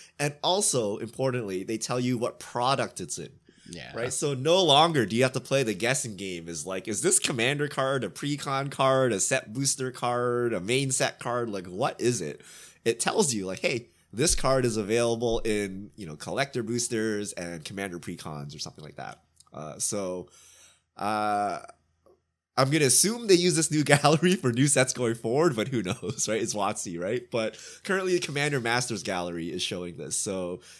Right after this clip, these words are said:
Speaker 1: you can actually figure out where all the cards are coming from, which is huge. Uh, prior to this, you had to cobble this information together, uh, from the internet. So hopefully Wizards keeps doing this and makes our collectible card game actually collectible.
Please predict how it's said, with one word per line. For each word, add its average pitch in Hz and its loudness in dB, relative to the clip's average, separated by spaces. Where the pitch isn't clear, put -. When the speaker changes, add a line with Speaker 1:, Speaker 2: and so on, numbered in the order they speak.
Speaker 1:
you 110 -8
can 139 -2
actually 139 2
figure 123 0
out 113 2
where 107 -4
all 90 -2
the 92 -6
cards 90 -8
are - -16
coming 80 -12
from, 62 -14
which 117 -6
is 120 0
huge. 85 -8
Uh, 85 -8
prior 123 2
to 123 0
this, 104 0
you 101 -4
had 104 -2
to 101 -6
cobble 101 -2
this 92 -4
information 85 -8
together, 85 -4
uh, 78 -12
from 90 -10
the 90 -8
internet. 80 -10
So 82 -8
hopefully 165 0
Wizards 131 0
keeps - -6
doing 143 -4
this 175 -2
and 104 -4
makes 120 0
our 110 -2
collectible 120 -4
card 101 -6
game 117 -6
actually 95 -8
collectible. 135 -12